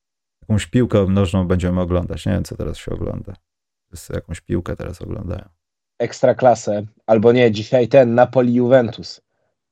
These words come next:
Speaker 2: Nie, no Michał, jeszcze ten, słuchaj, no, e, o,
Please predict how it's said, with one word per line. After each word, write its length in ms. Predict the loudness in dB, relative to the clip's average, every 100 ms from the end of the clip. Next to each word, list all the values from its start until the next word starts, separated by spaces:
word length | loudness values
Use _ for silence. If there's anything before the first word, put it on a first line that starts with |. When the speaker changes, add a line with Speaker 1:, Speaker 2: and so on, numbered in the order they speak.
| _ _ _ _ _ _ _ -4
Speaker 2:
Nie, 380 | 4 8 10 10
no 100 | 6
Michał, 440 | 4 2 0 0
jeszcze 320 | -2 -2 -4
ten, 460 | 6 8 8 6 -2
słuchaj, 440 | -2 -2 -2 -2
no, 300 | 0 0 0
e, 300 | 4 6 6 8
o, 340 | 10 10 6